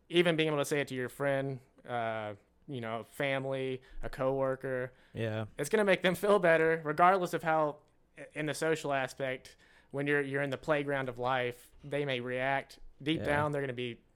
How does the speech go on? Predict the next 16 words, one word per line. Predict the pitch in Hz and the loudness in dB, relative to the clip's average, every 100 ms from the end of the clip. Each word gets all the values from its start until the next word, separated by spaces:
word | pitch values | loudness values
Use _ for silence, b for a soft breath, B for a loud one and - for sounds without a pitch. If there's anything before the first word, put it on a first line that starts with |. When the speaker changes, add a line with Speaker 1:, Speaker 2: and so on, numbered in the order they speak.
| _ | _
Speaker 1:
fucking | 143 127 | -4 -4
respectful | 120 - 117 | -8 -4 2
Speaker 2:
Yeah. | 107 107 107 104 | 4 4 2 0
Speaker 1:
for | |
that. | 95 - _ _ | -4 -14 _ _
Speaker 2:
Yeah. | 127 127 123 | 0 0 0
Well, | 135 165 160 | 2 4 4
I | |
mean, | 170 190 170 - | 2 0 0 2
it, | 160 143 131 | 4 4 -2
it's | 151 165 135 - | -4 -2 -2 2
kinda | 208 202 | 4 4
twofold | 127 135 135 127 131 | 2 2 2 0 0
for | 127 | -2
me | 120 120 | -2 -2
because, | 117 117 120 | -2 -2 -4